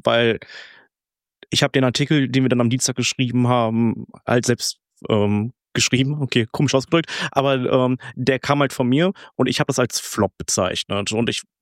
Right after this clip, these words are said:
stand da auch hinter, ich hab da ziemlich die, äh, Meinung des B W O übernommen, die, ähm, da sehr stark, ähm,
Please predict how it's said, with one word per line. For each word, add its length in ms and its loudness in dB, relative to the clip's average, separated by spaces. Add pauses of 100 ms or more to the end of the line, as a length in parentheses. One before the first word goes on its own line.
stand 240 0
da 40 6
auch 180 0
hinter, 400 2
ich 100 -2
hab 80 -4
da 140 -2
ziemlich 340 -4
die, 260 0 (440)
äh, 180 4
Meinung 460 2
des 100 -6
B 160 0
W 80 0
O 180 4
übernommen, 480 0 (440)
die, 480 2
ähm, 420 0
da 140 2
sehr 180 2
stark, 560 -2
ähm, 540 2